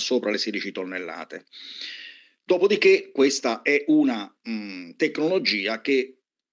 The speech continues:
stiamo trasferendo e abbiamo già trasferito nel settore delle macchine agricole, pensando quindi di, mm, lanciare un trattore che si chiama T sei Methane Power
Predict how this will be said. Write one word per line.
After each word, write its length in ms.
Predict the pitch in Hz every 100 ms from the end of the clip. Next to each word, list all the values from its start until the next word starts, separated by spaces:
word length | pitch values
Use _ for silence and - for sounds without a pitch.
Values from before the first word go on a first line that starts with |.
| _
stiamo 420 | - - 139 254
trasferendo 640 | 247 139 - 190 131 95 101
e 80 | 110
abbiamo 320 | 123 120 113
già 260 | 175 139 -
trasferito 680 | 113 - 175 131 98 92 101
nel 200 | 127 123
settore 400 | 110 - 107 101
delle 140 | 101
macchine 340 | 98 - 101
agricole, 560 | 98 107 104 85 90 _ _ _ _ _ _ _ _ -
pensando 580 | 117 - 101 104 123
quindi 540 | - 110 101 120 139 - - _ _ 110
di, 300 | 131 - -
mm, 320 | 95 92 90 95
lanciare 800 | 135 131 - 98 104 127 135 -
un 380 | 127 113 95 -
trattore 760 | 123 120 - 151 131 107 98
che 80 | 98
si 140 | -
chiama 240 | 113 104 98
T 160 | - 196
sei 420 | - 135 113 110
Methane 320 | 120 107 107
Power 580 | 98 92 107 151 156